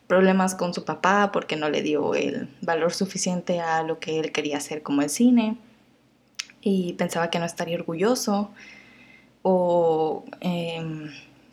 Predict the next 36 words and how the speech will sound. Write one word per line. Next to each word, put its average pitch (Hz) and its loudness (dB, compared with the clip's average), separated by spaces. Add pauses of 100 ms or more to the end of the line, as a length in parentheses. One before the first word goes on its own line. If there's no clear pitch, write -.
cosas 175 0
parecidas 165 0
como 160 -4
lo 156 -4
de 151 -4
Salvador 156 -4
Dalí, 185 -2
pues 156 -4
que 156 -6
justo 180 -8
quien 160 -4
lo 160 -2
estaba 170 -2
ayudando 165 0
en 156 -2
ese 156 -4
momento 165 -4
también 180 0
era 190 2
un 185 2
amigo 170 -2
suyo 170 -4
y 160 -8
ya 165 -4
estaba 156 -4
teniendo 170 0
peleas - -6
con 151 -6
él. 220 -4 (1200)
Pero 185 4
se - -4
da 160 0
cuenta 180 0
de 175 0
todo 175 2
esto 202 -2